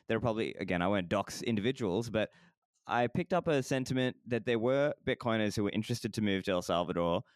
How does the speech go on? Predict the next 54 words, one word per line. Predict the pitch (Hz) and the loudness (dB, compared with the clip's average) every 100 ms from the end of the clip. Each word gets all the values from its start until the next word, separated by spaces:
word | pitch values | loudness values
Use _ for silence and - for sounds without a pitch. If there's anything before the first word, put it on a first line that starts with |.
| _ _ - | _ _ -2
and | 95 95 | 0 0
I | - | -2
can | 113 123 | -2 -2
share | 160 160 | 0 0
some | - 156 | 0 0
of | 156 | 2
that | 135 110 | 2 2
motivation. | 107 92 95 92 90 | 0 2 0 0 0
I, | 92 - | 0 2
I | 101 | 0
don't | 104 | 0
think | 110 98 - | -2 -4 -4
this, | 98 - | -6 -2
you | 95 | 0
know, | 90 | 0
these | 85 92 | 0 -2
people | 98 95 | -2 0
will | 87 | -2
mind, | 87 98 92 87 | 2 2 0 0
but | 95 - | -2 0
in, | 117 113 - | 0 0 -2
in | 127 123 | -2 0
one | 147 165 160 - | 0 -2 -8 -6
individual's | 123 110 110 104 104 95 | -4 -2 -2 0 -2 0
case, | 85 - | -4 -4
again, | 90 87 | -2 0
I | |
won't | 92 113 - | 2 0 0
dox | 98 90 - | -2 -2 -4
them, | 95 - - - | -6 -8 -20 -4
but | 107 107 _ - | 0 0 _ -2
they | 147 160 160 - | 0 0 -2 -4
were | 147 | -2
feeling | 147 143 143 139 | 2 2 2 0
like, | 127 120 120 - - | 2 2 0 -6 -2
they | 131 | -2
didn't | 156 208 | 0 0
want | 196 | 0
to | 185 | 2
feel | 170 | 2
like | 156 147 | 2 0
a | |
criminal | 107 143 156 87 | -2 -2 0 0
for | 95 | 2
using | 95 107 110 | 2 2 0
Bitcoin. | 127 - 87 64 - _ _ _ _ - | -2 -4 -6 -6 -10 _ _ _ _ -4
And | 110 110 | 0 0
so | 120 120 | 2 2
I | 117 | 2
think | 120 139 139 - - _ | 2 -2 -4 -14 -20 _
that's | 131 143 | -2 0
something | 156 135 135 117 | -2 0 0 2
where | 117 117 | 2 2
in | 120 | 0